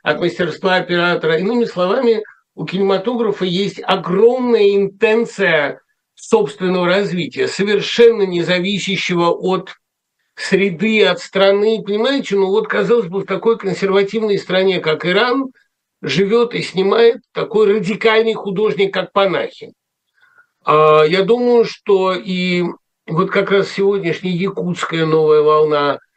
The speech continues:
потрясающая, она, конечно, предопределена какими-то особенностями якутской географии и истории. Но, в принципе, это самодвижение формы минималистской, потому что там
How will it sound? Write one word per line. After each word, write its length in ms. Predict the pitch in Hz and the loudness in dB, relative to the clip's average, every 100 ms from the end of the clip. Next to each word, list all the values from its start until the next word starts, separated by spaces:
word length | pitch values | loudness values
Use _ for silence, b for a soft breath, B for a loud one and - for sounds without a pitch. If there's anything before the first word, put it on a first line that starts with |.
| _ _ | _ _
потрясающая, 1000 | 139 175 185 - 156 135 127 - 131 139 | -2 0 0 2 2 2 -2 -4 -2 0
она, 260 | 170 190 | 2 0
конечно, 460 | - 190 202 - 180 | 0 0 0 -2 -6
предопределена 800 | 175 190 170 175 165 233 262 240 | -4 -4 -4 -4 -2 0 0 0
какими-то 640 | 202 - 220 214 196 180 | -2 -2 0 0 0 -2
особенностями 680 | 165 196 160 147 139 160 160 | -2 -2 -4 -6 -8 -4 -4
якутской 460 | 170 185 175 - 156 | -4 -6 -10 -8 -6
географии 680 | 139 156 160 175 - 147 | 0 0 2 -2 -2 -6
и 40 | 165 | -6
истории. 600 | 156 - 131 104 92 - _ _ _ _ _ | -8 -4 -4 -4 -10 -16 _ _ _ _ _
Но, 120 | - 175 | -4 -2
в 80 | |
принципе, 500 | 233 269 311 - - | 0 -2 -2 -4 0
это 320 | 196 190 196 202 | 0 2 0 -2
самодвижение 840 | 202 202 180 196 175 254 247 226 | 0 -2 0 -2 -2 -2 2 2
формы 420 | 220 254 190 165 | 2 0 0 0
минималистской, 1040 | 165 170 196 208 214 226 220 - - 165 147 | -2 0 2 2 0 -2 -6 -10 -6 -6 -2
потому 360 | 156 156 185 | -2 0 0
что 160 | 196 - | -2 -4
там 300 | - 202 202 | -2 0 -2